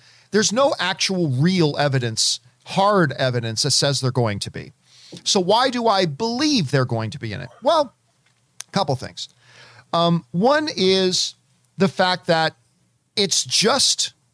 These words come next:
too rich of an opportunity. Like, under normal circumstances, Rob, I would say bringing Andrew Garfield and Tobey Maguire in would be absolutely stupid. Just stupid and ridiculous.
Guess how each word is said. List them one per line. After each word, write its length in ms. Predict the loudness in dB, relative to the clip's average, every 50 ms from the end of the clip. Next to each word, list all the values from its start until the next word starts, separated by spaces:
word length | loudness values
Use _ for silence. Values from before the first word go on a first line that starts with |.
| _ _ -4
too 520 | -2 -2 -2 -2 -2 -2 -2 -2 -2 -2 -2 0
rich 340 | 0 0 0 0 -2 -4 -2
of 100 | -2 -2
an 100 | 0 0
opportunity. 800 | 0 -2 -2 -4 -6 -6 -4 -4 -4 -4 -6 -10 -14 -16 -18 -18 _ _ _ _ _ _ _ _ _ _ _ _ _ _ _
Like, 260 | 0 0 0 -2 -6 -14 -20 _ -20 -20 -12 -4 -4
under 220 | -2 -2 -2 -2
normal 400 | 0 2 2 2 2 2 0 0
circumstances, 840 | 0 0 2 2 0 0 0 0 -2 0 0 0 0 0 0 -2 0
Rob, 240 | 0 0 0 0 -2 -2
I 200 | -2 0 0 2
would 200 | 2 0 0 0
say 240 | 0 0 2 2 0
bringing 360 | 2 0 -2 -2 -2 -2 -2
Andrew 200 | -2 -2 -2 -2
Garfield 580 | 0 0 0 0 0 0 2 2 2 2 2 0
and 100 | -4 -2
Tobey 220 | -2 -2 0 0
Maguire 340 | -2 0 0 2 2 2 2
in 120 | 4 4
would 100 | 2 2
be 140 | 2 0 0
absolutely 460 | 0 -2 -2 -2 -2 -2 -2 -2 0
stupid. 640 | 0 0 0 0 0 0 0 -2 -2 -4 -8 -12 -8 -2
Just 200 | 0 0 2 2
stupid 420 | 2 2 2 0 2 2 0 0
and 100 | 0 0
ridiculous. 580 | 0 0 2 0 0 0 2 2 2 2 2